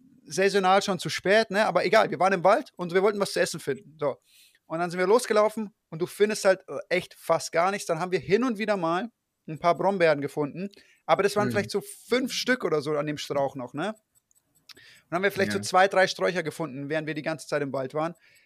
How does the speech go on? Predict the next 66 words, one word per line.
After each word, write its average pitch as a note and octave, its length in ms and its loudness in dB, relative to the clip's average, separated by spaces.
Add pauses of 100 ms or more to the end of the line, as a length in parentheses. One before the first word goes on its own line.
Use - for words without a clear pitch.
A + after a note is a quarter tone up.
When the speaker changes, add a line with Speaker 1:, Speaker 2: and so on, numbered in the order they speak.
(160)
Speaker 1:
Ähm, E3 480 0
und F3 320 -8
genau F3+ 500 0
das, G3+ 120 -2
was F#3+ 120 -4
du F#3 80 -6
gesagt G3 280 -2
hast, D3 220 -6
so, D#3 240 0 (440)
dann, A#3 360 2
weil E3+ 80 2
das D#3+ 80 -6
war F#3+ 80 2
das F#3 100 0
Lustige, G3+ 400 0
dann F3+ 160 -6
gehen G#3+ 140 -2
wir G#3+ 80 0
so, G3 220 2
also D#3+ 180 -2
wir E3+ 60 -4
sind G3 160 -4
auf D#3+ 160 2
dem, D#3 200 -8
auf D3 120 -4
dem D#3+ 80 -8
Weg G3 160 0
zur E3 120 -2
Hütte A3+ 220 2
schon G#3 200 -2
wieder A3 300 0 (520)
und E3+ 480 0 (180)
dann D#3 140 0
hören G#3+ 140 2
wir G#3 80 6
sowas F3+ 200 2
im F3+ 80 -4
Gebüsch, E3+ 320 0
gell? F3+ 240 0 (640)
Und D#3+ 580 -2 (360)
der D#3 120 4
Olli G#3 240 4
sagt G#3 220 2
noch F#3 100 -4
so - 80 -4
zwei F#3+ 240 4
Minuten G3 260 0
davor F3+ 260 0
so, D#3+ 80 2
„Hey, E3 220 6
ich D#3 120 -4
hab E3 120 -4
noch D#3+ 140 -6
nie F#3 160 0
ein G3 80 0
Reh F#3+ 220 4
gesehen, D#3 260 0
ich C3+ 80 -8
würd E3+ 120 -2
voll F#3+ 200 2
gern F#3+ 160 6
mal F#3 160 2
ein D#3+ 80 -2
Reh F3 220 4
sehen“, C#3 220 -2
ne? E3+ 220 0